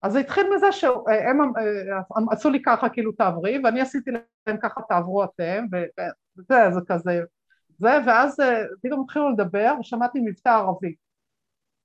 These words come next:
"מאיפה אתם?" "מרמאללה." "יאללה, בוא נדבר, מה מסתבר?" "שהם בעלי חברה ברמאללה."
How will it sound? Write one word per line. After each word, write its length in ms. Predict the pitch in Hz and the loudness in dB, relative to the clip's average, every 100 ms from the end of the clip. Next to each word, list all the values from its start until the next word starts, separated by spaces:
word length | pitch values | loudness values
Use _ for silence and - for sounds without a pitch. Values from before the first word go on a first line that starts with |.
| - | 0
"מאיפה 360 | 233 339 427 | 2 4 4
אתם?" 400 | 330 - 214 220 254 _ _ _ _ - | 2 2 0 0 -4 _ _ _ _ -8
"מרמאללה." 560 | 202 202 220 214 175 160 - | -2 0 4 4 2 -2 -4
"יאללה, 340 | 330 508 440 | 0 4 4
בוא 100 | 294 | 4
נדבר, 380 | 403 359 220 220 | 2 0 0 -2
מה 100 | 277 466 | -2 -4
מסתבר?" 560 | - - 226 190 202 214 | -6 -4 -4 -2 -4 -4
"שהם 240 | - 311 | -4 -2
בעלי 200 | 320 381 440 | 0 0 -2
חברה 440 | 370 262 269 262 262 - _ _ _ | -2 -4 -2 -2 -2 -8 _ _ _
ברמאללה." 680 | 202 233 254 233 214 202 202 | -6 0 2 2 0 0 -2